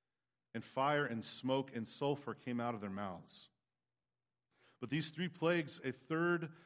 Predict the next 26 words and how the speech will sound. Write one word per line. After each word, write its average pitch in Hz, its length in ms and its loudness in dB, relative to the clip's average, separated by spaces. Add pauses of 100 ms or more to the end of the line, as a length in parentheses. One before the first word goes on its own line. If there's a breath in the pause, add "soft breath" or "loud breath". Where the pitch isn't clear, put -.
of 127 160 0
mankind 139 680 2
was 117 220 -2 (120)
killed 165 380 -2 (720)
by 131 120 4
the 131 80 0
fire 156 400 4
and 131 160 0
smoke - 500 -2
and 110 160 -4
sulfur 131 420 -2
coming 139 360 0
out 123 120 4
of 117 80 0
their 107 80 0
mouths. 107 640 0 (800)
For 139 80 -2
the 131 100 -2
power 160 460 4
of 127 160 2
the 117 80 -2
horses 139 520 -2
is 120 140 -4
in 135 240 -2
their 127 140 2
mouths 113 560 0